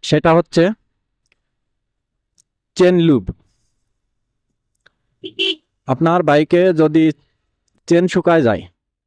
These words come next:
লুব করা না থাকে, সেক্ষেত্রেও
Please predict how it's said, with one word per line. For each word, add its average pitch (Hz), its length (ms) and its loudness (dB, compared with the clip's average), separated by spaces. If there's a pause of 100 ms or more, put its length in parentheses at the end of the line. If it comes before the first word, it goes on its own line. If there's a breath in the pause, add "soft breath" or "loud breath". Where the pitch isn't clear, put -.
(360)
লুব 151 340 0
করা 165 220 0
না 123 200 -2
থাকে, 147 360 -4 (400)
সেক্ষেত্রেও 175 680 -2